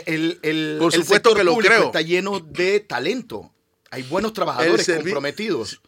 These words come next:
Speaker 2: Sí, bueno, eh, están
Speaker 1: Y se merecen que alguien los cuide, que alguien los proteja.
Speaker 2: Tú sabes
Speaker 1: Lastimosamente se pierden estas
Speaker 2: Tú
Speaker 1: oportunidades.
Speaker 2: sabes la cantidad de servidores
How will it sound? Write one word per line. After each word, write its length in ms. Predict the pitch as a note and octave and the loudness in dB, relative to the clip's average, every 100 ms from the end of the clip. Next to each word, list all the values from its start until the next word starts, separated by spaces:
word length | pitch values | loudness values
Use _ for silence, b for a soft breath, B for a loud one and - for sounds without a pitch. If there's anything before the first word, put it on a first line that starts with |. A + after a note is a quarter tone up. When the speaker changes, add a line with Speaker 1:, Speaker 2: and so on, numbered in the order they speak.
| - | -14
Speaker 2:
Sí, 320 | - E3 A#2+ | -2 -2 -2
bueno, 340 | C3 B2 A2 - _ | -6 -8 -8 -18 _
eh, 180 | C3 C3 _ | -8 -8 _
están 480 | C3+ B2+ F#3 G3 A3 | -12 0 4 4 4
Speaker 1:
Y 160 | G#3+ F3+ | -6 -6
se 140 | F3+ | -6
merecen 460 | E3 D#3 F3 F3 G#3+ | -4 -2 -2 0 -2
que 160 | - D3 | 0 -2
alguien 260 | D#3 F#3 | -2 -4
los 120 | D#3 - | -4 -6
cuide, 340 | D#3 F3 F#3 | -4 -2 -2
que 100 | C#3+ | -4
alguien 200 | C3+ D#3+ | -6 -8
los 120 | D#3+ | -8
proteja. 340 | C3+ - E3+ E3 | -8 -6 -4 -2
Speaker 2:
Tú 60 | |
sabes 220 | F3 F3+ | 0 2
Speaker 1:
Lastimosamente 480 | F3+ F#3+ F#3 G3 G3+ | 2 0 -4 -4 -8
se 160 | F#3 D#3 | -6 -8
pierden 420 | - F3+ F3+ F#3 | -4 -4 -2 -4
estas 220 | F3 F3 | -4 -4
Speaker 2:
Tú 40 | E3+ | -4
Speaker 1:
oportunidades. 500 | E3 B2+ - F#3 F3+ | -6 -8 0 4 6
Speaker 2:
sabes 120 | F#3 | 6
la 40 | D#3+ | 6
cantidad 720 | D#3+ D3+ C#3 D3+ D3+ D#3+ F3 | 4 2 -2 0 4 6 6
de 200 | E3 D#3 | 4 -2
servidores 920 | - D3 C3+ C3+ D3 D3+ D#3+ D#3 - | 0 -2 0 2 2 2 0 -4 -14